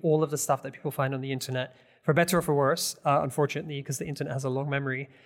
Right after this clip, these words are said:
Uh, it will be all of those things that people find out when they Google you. It will be your personal website, all of your media assets.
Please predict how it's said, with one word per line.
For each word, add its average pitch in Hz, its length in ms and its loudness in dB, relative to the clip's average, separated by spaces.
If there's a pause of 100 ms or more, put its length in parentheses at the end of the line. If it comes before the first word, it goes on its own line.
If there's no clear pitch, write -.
(240)
Uh, 147 200 4
it 185 60 2
will 156 80 4
be 160 120 4
all 175 180 4
of 160 100 2
those 151 180 2
things 147 140 -2
that 143 100 -6
people 143 160 -4
find 139 260 0
out 143 80 -2
when 143 120 -6
they 139 100 -4
Google 147 280 4
you. 131 200 -2
It - 40 -8
will 147 100 -8
be 139 100 -6
your 139 140 -2
personal 147 360 0
website, 135 460 -4
all 147 60 -2
of 139 100 -4
your 139 80 -2
media 139 260 -2
assets. 143 560 -2